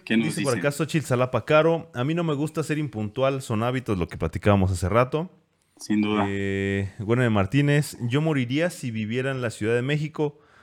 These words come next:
Speaker 2: no podría, tengo compañeras de trabajo que hacen as-, de dos a tres horas, ajá, para llegar a su trabajo y de ahí a su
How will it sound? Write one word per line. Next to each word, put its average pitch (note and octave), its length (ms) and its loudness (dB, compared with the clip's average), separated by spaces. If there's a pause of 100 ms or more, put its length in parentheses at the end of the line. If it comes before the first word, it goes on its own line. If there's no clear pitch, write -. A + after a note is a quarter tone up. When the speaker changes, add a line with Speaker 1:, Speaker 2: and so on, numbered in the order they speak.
(240)
Speaker 2:
no B2+ 180 2
podría, A2+ 520 -2
tengo C#3 240 -6
compañeras A#2+ 520 -2
de G#2+ 100 -4
trabajo B2 460 -2 (560)
que D3 100 2
hacen D#3 380 -2
as-, G#2+ 260 -4 (220)
de G#2+ 200 2
dos G3 380 -2 (280)
a G2+ 200 -6
tres C3+ 240 -2
horas, D#3 380 0 (320)
ajá, B2 480 2
para - 180 6
llegar A#2+ 200 2
a C3 60 -2
su - 100 -16
trabajo B2+ 480 -2
y A2 140 -4
de G2+ 100 0
ahí G#2+ 160 0
a B2 60 4
su A#2 160 -6